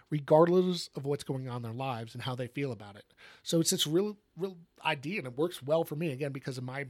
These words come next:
<laughs> my type A personality of these things are gonna happen. You need to accept it, be the cooler to yourself, move forward, find things that are gonna work. And so sometimes it's just setting up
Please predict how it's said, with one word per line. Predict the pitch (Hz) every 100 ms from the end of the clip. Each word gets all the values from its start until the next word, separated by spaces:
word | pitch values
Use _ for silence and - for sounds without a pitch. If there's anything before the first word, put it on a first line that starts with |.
| - _ _ _ _
<laughs> | - 135 - - -
my | 160
type | 160 165 156
A | 147
personality | 147 139 127 135 135 123
of | 117 _ _ _ _ _ _ _ _ _ _ _ _ _
these | 147 160 185
things | - 185 160
are |
gonna | 156 147
happen. | 143 131 107
You | 120
need | 127 131
to | 135
accept | 120 160 151 165
it, | 170 127 135
be | 160
the | 165
cooler | - 170 156 139
to | 131
yourself, | 117 - 160 131 127 -
move | 131 139 131
forward, | 143 139 107
find | - 131 147 151
things | 143 127
that | 127
are | 123
gonna | 120
work. | 131 202 - _ _ _ - _ _ _
And | 156 160 160
so | - 180
sometimes | 170 190 - 214 170
it's | 196
just | -
setting | - 156 185
up | 175